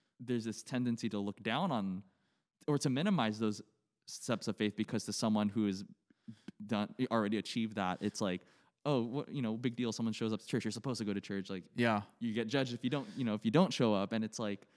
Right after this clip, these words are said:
Speaker 1: but that's, you don't know people's journey. Like, you
Speaker 2: Yeah,
Speaker 1: don't know what, what it
Speaker 2: hundred percent.
Speaker 1: took for someone to take, to take that step. So it's like, I think in the same way where it's like learning to rethink what that means, it, we're learning what it really means to,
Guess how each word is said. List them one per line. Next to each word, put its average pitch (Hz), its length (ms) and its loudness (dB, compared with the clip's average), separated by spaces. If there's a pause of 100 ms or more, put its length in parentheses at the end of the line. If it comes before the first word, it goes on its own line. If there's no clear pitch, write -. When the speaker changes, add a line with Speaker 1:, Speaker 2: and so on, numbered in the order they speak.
(460)
Speaker 1:
but 120 160 0
that's, 123 260 0
you 139 100 2
don't 135 180 2
know 127 280 2 (200)
people's 113 400 0
journey. 110 520 0
Like, 101 160 0
you 123 120 6
Speaker 2:
Yeah, 127 220 8
Speaker 1:
don't 123 80 6
know 120 60 6
what, 120 80 2
what 139 60 2
it - 40 2
Speaker 2:
hundred 131 120 -4
percent. 131 380 4
Speaker 1:
took 190 180 8
for 160 80 2
someone 160 240 2
to 135 40 -2
take, 160 220 -2 (200)
to - 80 -8
take 160 200 -2
that 123 160 0
step. - 260 2
So 127 100 0
it's 117 100 0
like, 120 100 -2
I 117 100 4
think 160 240 0 (340)
in 151 160 6
the 123 80 6
same 123 300 2
way 113 220 2
where 110 160 4
it's - 200 -2
like 95 200 0 (500)
learning 123 440 2
to 98 320 -2 (120)
rethink 113 460 0
what 104 200 -2
that 92 180 -2
means, 104 580 0 (360)
it, 117 100 -8 (520)
we're 120 240 0
learning 110 600 4 (280)
what 113 200 0
it 107 120 -2
really 110 260 0
means 104 480 0
to, 92 600 0